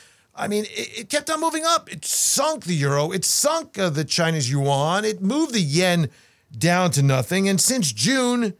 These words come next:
there was a big change. The value of the U S dollar has been, um, you know, it, it did increase. And then all of a sudden, it started rolling over, right? This big move in the, in the middle of the year, beginning of the year to middle of the year, then this big move,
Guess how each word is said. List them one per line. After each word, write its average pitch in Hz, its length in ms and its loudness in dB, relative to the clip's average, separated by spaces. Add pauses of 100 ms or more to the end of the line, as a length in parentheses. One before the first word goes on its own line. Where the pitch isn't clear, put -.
(640)
there 151 100 0
was 160 140 4
a 165 40 2
big 160 260 0
change. 233 440 2
The 135 100 0
value 175 360 2
of 175 40 0
the 175 80 0
U 180 120 2
S 151 120 2
dollar 170 400 2
has 160 140 2
been, 151 320 0 (520)
um, 135 520 0 (140)
you 156 100 -2
know, 147 100 4
it, 156 140 -6
it 160 60 -2
did 202 180 2
increase. 240 800 0 (960)
And 180 440 2 (220)
then 202 240 0
all 254 160 2
of 247 80 -4
a 254 40 -2
sudden, 254 560 0
it 214 80 -2
started 220 240 2
rolling 202 300 4
over, 135 320 0 (100)
right? 160 220 0
This 160 140 0
big 302 520 -2
move 285 280 0
in 196 60 4
the, 170 220 0
in 170 120 0
the 165 60 2
middle 254 260 4
of 214 80 0
the 190 80 2
year, 180 400 2 (280)
beginning 202 300 0
of 202 60 0
the 185 60 0
year 185 140 4
to 170 60 2
middle 180 200 2
of 185 60 0
the 170 60 -2
year, 180 140 2
then 147 140 2
this 123 140 2
big 262 280 -2
move, 240 240 0